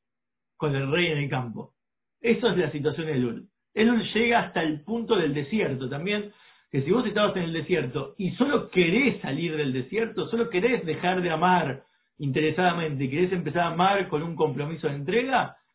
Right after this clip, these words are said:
aunque no lo hagas todavía en la práctica, eso ya es, eh,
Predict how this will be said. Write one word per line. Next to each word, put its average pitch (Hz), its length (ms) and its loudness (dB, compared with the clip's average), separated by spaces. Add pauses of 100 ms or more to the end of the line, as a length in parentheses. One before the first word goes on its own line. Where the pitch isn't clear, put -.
(120)
aunque 156 260 -2
no 214 80 2
lo 269 100 4
hagas 247 240 4
todavía 202 220 0
en 190 60 2
la 180 100 0
práctica, 233 640 0 (440)
eso 254 360 0
ya 190 220 4
es, 208 240 0 (640)
eh, 139 480 0